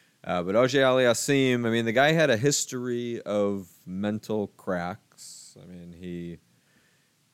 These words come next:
has been known for taking injury timeouts for panic attacks. No,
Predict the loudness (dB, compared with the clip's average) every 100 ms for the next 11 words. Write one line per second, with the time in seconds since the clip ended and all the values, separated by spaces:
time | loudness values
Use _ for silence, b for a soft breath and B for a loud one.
0 | _ -8 -6 -4 -2 -2 -2 -2 -6 -4
1 | -2 0 -2 -6 _ -6 -4 -4 -8 -10
2 | -10 -14 -18 _ _ _ _ _ _ _
3 | _ _ _ _ -6 -4 -2 -2 -2 -4
4 | -2 -2 -4 -6 -14 -6 -2 -2 -4 -8
5 | -2 -2 -2 -4 -10 _ -20 -18 -18 -10
6 | -8 -8